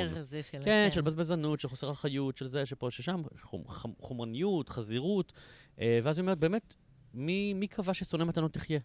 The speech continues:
Speaker 1: למה לא אוהב מתנות תחיה? ויחיה בכיף." ומתוך הדבר הזה, מתוך המחשבה והשבר שהיא חווה, היא מחליטה לצאת לשנה של מתנות.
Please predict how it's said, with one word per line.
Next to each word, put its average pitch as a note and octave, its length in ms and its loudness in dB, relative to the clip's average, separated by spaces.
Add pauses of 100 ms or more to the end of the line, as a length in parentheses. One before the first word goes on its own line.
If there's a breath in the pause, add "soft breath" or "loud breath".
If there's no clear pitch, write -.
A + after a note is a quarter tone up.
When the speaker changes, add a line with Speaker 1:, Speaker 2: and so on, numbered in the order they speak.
(120)
Speaker 1:
למה C#3 200 2
לא D#3 180 6
אוהב B2 280 2
מתנות G#2+ 280 -6
תחיה? E2 260 -8 (240)
ויחיה - 480 -10
בכיף." - 400 -10 (500 loud breath)
ומתוך E3 280 4
הדבר E3+ 340 6
הזה, E3+ 140 0
מתוך C#3 160 -4
המחשבה D3 540 -2 (340)
והשבר E3 420 2
שהיא C3 340 -2
חווה, E3+ 360 -2
היא A#2+ 100 -6
מחליטה C3+ 240 -2
לצאת D#3 200 -2
לשנה D3+ 300 -4
של D#3 160 -6
מתנות. C#3 440 -6